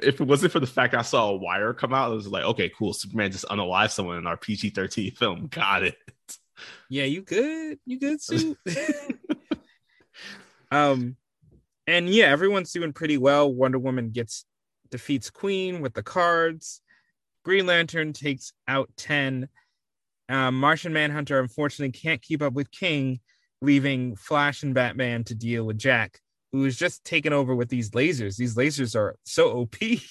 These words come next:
Speaker 1: Mm-hmm. And it's just one eye. That's the crazy part. Like, we have Superman
Speaker 2: Yeah.
Speaker 1: with two,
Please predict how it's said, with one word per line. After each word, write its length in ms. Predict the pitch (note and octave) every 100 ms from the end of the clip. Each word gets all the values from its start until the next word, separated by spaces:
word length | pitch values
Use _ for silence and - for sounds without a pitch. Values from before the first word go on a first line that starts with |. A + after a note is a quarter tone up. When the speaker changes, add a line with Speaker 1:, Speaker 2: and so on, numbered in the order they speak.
| _ _ _ _ -
Speaker 1:
Mm-hmm. 640 | A2+ B2 C3+ D3 D3+ D3+ D#3+ _ _ _ _ _
And 100 | -
it's 100 | F3
just 180 | B3+ -
one 220 | D#3 D#3+
eye. 320 | - C3+ E2+ E2+
That's 140 | -
the 60 | D#3
crazy 340 | - G#2+ F2+
part. 300 | - - -
Like, 140 | G2+ G2
we 120 | C#3+
have 140 | G#2+
Superman 440 | - - - A#2+ A2
Speaker 2:
Yeah. 60 |
Speaker 1:
with 100 | G2
two, 640 | - D3+ C#3 C#3 C3+ B2+